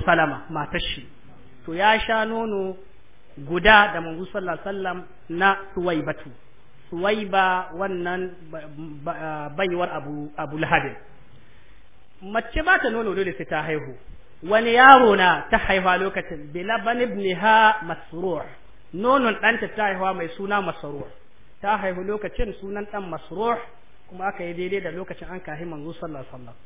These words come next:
In muka zo labarin Masruh ka san kenan tare sun ka sha nono guda da manzo sallallahu alaihi wasallam. A lokaci guda kenan akwai Annabi Muhammad ya sha nono tare, sannan ga Masruh ɗanta ita Suwaiba, sannan ga, ah, Abu Salamata Abdullah ibn Ab-, Abdul Asad.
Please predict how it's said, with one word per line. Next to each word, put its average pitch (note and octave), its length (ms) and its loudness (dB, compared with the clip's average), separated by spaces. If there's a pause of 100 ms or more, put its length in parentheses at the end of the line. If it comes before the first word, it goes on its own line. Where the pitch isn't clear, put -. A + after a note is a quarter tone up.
(220)
In F3 80 -14
muka G3+ 160 -6
zo F#3+ 120 -6
labarin F#3 400 0
Masruh F#3 340 -8
ka D3 140 -12
san G3+ 100 -4 (100)
kenan F#3+ 420 0 (240)
tare E3 300 -2
sun G#3 120 -6
ka F3+ 100 -8
sha F3+ 180 -4
nono F#3+ 280 -4
guda F3+ 340 -2
da D#3 100 -8
manzo D3+ 220 -10
sallallahu D#3 300 -8
alaihi C#3 160 -12
wasallam. C#3 140 -12
A F3+ 40 -4
lokaci G#3+ 360 -4
guda F#3 220 -4
kenan G3 280 -8
akwai G3+ 320 -8 (380)
Annabi F#3 260 -8
Muhammad A#3 420 0 (440)
ya F#3 180 -6
sha F#3+ 180 -4
nono G3 260 -4
tare, E3+ 580 -4 (340)
sannan F3 280 -6
ga F3 160 -2
Masruh F3+ 520 -6
ɗanta G#3 340 -2
ita F#3+ 180 -6
Suwaiba, E3+ 520 -4 (360)
sannan F3 300 -6
ga, E3 260 0 (120)
ah, D3+ 360 -8
Abu D#3+ 200 -8
Salamata E3 720 -4 (320)
Abdullah D#3 380 -2
ibn D#3 360 -4 (100)
Ab-, D3 180 -10
Abdul C#3+ 240 -10
Asad. - 260 -10